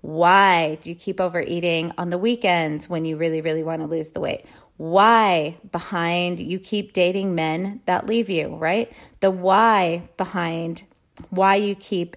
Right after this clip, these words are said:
exploding in anger at those you love when you become stressed out and you really don't want to do that, right? We, we really want to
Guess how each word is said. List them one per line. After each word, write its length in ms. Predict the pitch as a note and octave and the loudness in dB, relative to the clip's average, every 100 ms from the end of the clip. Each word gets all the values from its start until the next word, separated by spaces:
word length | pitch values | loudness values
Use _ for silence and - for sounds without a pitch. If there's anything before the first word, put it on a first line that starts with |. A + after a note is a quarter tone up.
| - | -8
exploding 520 | F3+ - F3+ F3 F#3+ | -8 -4 -2 -2 -2
in 100 | G3+ | 0
anger 320 | A#3 B3+ F#3 | 2 2 0
at 160 | D#3+ - | -2 -2
those 200 | E3 E3+ | -4 -2
you 140 | G3+ | -4
love 480 | G#3 B3+ A3+ E3+ D#3+ | 2 4 4 4 -2
when 160 | E3+ E3 | -6 -6
you 80 | |
become 300 | E3 E3+ F#3+ | -8 -6 -6
stressed 400 | G#3 - E3+ - | -4 -4 -4 -4
out 240 | E3 D#3+ - | -4 -4 -6
and 160 | F#3+ F#3 | -8 -8
you 80 | |
really 320 | D#3 F3+ F3+ F#3+ | -8 -8 -6 -2
don't 240 | G3+ - | -2 -2
want 160 | G#3 G#3+ | -4 -4
to 60 | |
do 180 | G3 B3 | -2 0
that, 240 | F#3 D#3+ | 0 -2
right? 180 | F#3 G#3 - - - - | -2 -4 -8 -20 -20 -8
We, 260 | G3 F#3+ - | -6 -6 -8
we 160 | G3+ G3 | -6 -6
really 540 | E3+ G3 G#3+ A#3 B3+ | -6 -6 -2 0 0
want 280 | G#3+ G3 | 0 -2
to 60 | G3 | -4